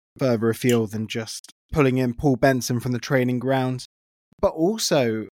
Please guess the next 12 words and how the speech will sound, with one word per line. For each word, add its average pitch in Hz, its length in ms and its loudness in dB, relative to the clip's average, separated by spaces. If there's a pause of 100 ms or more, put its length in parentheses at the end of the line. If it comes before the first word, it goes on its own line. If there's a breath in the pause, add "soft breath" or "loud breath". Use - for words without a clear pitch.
(140)
in 135 160 0
other 120 180 2
news, 113 400 -2
we 214 160 2
are 202 120 4
top - 380 -2 (460)
of 180 180 4
various 196 720 2 (140)
Premier 165 440 2
League 120 360 -2
performance 117 560 -8
metrics, - 520 -4